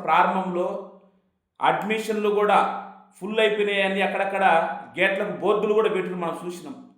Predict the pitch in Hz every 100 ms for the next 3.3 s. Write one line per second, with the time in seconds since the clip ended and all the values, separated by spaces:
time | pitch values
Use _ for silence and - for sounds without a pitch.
0 | _ - 139 180 202 226 214 220 185 185
1 | - - _ - 143 170 190 196 196 190
2 | 185 180 180 180 170 170 170 170 - 151
3 | 180 185